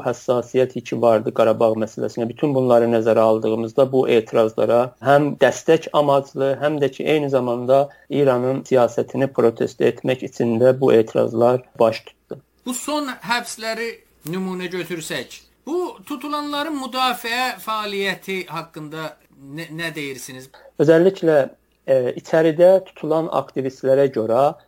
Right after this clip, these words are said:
Speaker 1: xaric yetərli qədər, e, içərini müdafiə etmir. Yəni bunu xaric, e, daxildən,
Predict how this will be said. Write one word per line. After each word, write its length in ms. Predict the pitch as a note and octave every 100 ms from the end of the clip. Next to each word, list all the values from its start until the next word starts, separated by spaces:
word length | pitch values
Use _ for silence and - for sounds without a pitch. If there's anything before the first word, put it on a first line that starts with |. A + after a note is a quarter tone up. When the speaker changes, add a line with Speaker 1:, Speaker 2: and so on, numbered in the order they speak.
| -
Speaker 1:
xaric 760 | - - E3 D#3+ D#3+ F3+ F#3+ - -
yetərli 560 | C#3 D3 - D3 D3 E3
qədər, 420 | C3 A#2+ C#3 D3 -
e, 140 | - B2+ A#2+
içərini 460 | - - C3 B2+ D3
müdafiə 480 | C#3 B2+ A#2+ A#2 B2 A#2+ B2
etmir. 400 | A#2 - D#2+ - -
Yəni 280 | A#2+ A#2 A#2+
bunu 240 | C3 C#3 D3 D3 - -
xaric, 360 | B2+ B2+ A2 A2
e, 160 | E3+ B2
daxildən, 680 | B2 C3 A#2+ A#2+ A2+ C#3 D3+